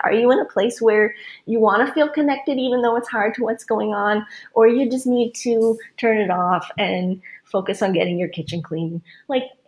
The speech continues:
it really, it's okay, whatever you choose. I just think people need to start making more choices.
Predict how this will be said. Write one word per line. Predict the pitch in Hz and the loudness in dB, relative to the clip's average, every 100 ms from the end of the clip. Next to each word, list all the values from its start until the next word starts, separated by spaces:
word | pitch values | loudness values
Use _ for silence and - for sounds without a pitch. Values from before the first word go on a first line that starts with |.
| - - | -20 -6
it | 285 277 233 | -6 -6 -8
really, | 240 277 285 277 262 - - _ _ _ _ _ _ | -6 -4 -2 -2 -4 -8 -14 _ _ _ _ _ _
it's | - - - | -8 -6 2
okay, | 240 - 208 202 196 | 2 2 0 2 2
whatever | 175 190 208 | 2 0 0
you | 196 175 | 0 -2
choose. | - 170 185 175 - - 185 | -6 -4 -4 -4 -10 -16 -12
I | 180 | -10
just | 233 240 | -10 -8
think | 294 277 - | -6 -6 -8
people | 240 233 196 | -10 -8 -6
need | 190 190 | -6 -6
to | |
start | 214 160 175 | -8 -6 -6
making | - 214 220 | -6 -6 -6
more | 185 170 | -6 -6
choices. | - 160 190 - - | -8 -8 -10 -12 -18